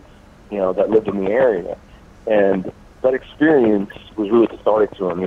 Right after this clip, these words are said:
said, "Well, wait a minute. If I'm a Marine," at the time, he was a captain. He's like, "If I'm a Marine Corps captain,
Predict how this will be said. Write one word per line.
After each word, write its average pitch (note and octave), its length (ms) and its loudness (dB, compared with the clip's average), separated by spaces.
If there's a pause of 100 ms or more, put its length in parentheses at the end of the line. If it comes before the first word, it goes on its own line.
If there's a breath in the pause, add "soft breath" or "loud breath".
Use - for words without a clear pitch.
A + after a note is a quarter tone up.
said, A2 100 2
"Well, G#2+ 220 4
wait A#2 140 4
a G#2 40 2
minute. E2+ 220 -2
If - 100 -6
I'm A#2 120 0
a A2+ 40 -2
Marine," G#2 280 -2
at F#2+ 80 -10
the - 200 -6
time, F#2+ 140 0
he F2+ 60 -4
was F2 100 -6
a - 40 -20
captain. F#2 360 -2
He's E2+ 80 -12
like, F2 120 -8
"If - 80 -6
I'm C3+ 100 0
a C3+ 60 -6
Marine A2 180 -2
Corps F2+ 160 -6
captain, F#2 500 -2